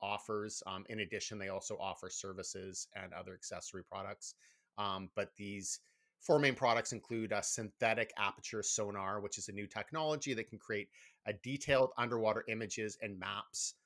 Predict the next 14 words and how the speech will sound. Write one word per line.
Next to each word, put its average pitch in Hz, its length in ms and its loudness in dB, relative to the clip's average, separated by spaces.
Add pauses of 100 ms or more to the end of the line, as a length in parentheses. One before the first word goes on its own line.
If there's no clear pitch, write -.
(240)
um, 104 160 2
which 104 180 0
are 104 60 4
better 107 240 2
quality, 98 720 0 (100)
um, 95 400 -8 (120)
at 101 120 -6
greater 101 300 -2
distance 95 420 -8
and 95 80 -12
coverage 95 380 -4
than 87 100 -10
previous 143 420 -2
methods. 131 520 -4